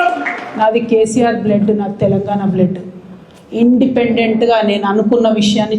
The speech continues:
చెప్తున్నాను. దానికి పొలిటికల్గా ఇబ్బంది అయినా, కష్టమైనా, నష్టమైనా నేనే భరిస్తా. కానీ దేవుళ్ళ లాంటి మా నాన్నను ఇవాళ సీబీఐ ఎంక్వైరీ చేసిండ్రంటే కడుపు రగులుకపోతా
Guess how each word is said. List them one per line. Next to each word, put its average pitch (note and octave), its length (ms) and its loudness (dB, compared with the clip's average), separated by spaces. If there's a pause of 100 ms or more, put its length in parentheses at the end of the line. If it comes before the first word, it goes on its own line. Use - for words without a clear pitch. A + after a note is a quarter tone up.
చెప్తున్నాను. F#3+ 640 -2 (800)
దానికి G#3 280 0 (100)
పొలిటికల్గా A#3+ 500 2 (120)
ఇబ్బంది A3+ 360 2
అయినా, A3 180 2 (140)
కష్టమైనా, G#3+ 520 0 (120)
నష్టమైనా G#3 540 -2
నేనే G#3 280 2
భరిస్తా. - 340 0 (1000)
కానీ G#3+ 260 2 (440)
దేవుళ్ళ A#3 320 4
లాంటి A3+ 320 2
మా G3 160 2
నాన్నను G3 380 2 (300)
ఇవాళ G3 180 2 (100)
సీబీఐ G#3+ 380 2
ఎంక్వైరీ G3 400 0
చేసిండ్రంటే F#3+ 580 0 (720)
కడుపు G#3+ 320 2
రగులుకపోతా G#3+ 580 0